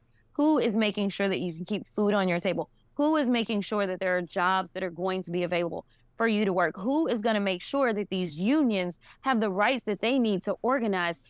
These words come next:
so that they can fight for better wages, living wages, and the pay that they deserve. Like, it's only one team that's doing the,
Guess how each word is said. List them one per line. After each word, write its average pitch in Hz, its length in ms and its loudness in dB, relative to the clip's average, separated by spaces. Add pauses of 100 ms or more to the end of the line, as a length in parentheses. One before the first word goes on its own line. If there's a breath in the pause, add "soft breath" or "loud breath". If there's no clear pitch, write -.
so 262 180 0
that 240 140 2
they 240 120 2
can 262 360 -2
fight 220 280 -2
for 208 140 -4
better 202 480 0
wages, 180 440 -2
living 208 420 0
wages, 185 420 -4 (400 soft breath)
and 214 460 0
the 208 140 0
pay 214 600 0 (100)
that 196 240 -2
they 202 160 0
deserve. 185 540 0
Like, 190 160 -2 (420)
it's 262 200 -2
only 320 280 2
one 302 300 0
team 320 400 0
that's 240 240 -2
doing 277 580 -2
the, 226 160 -2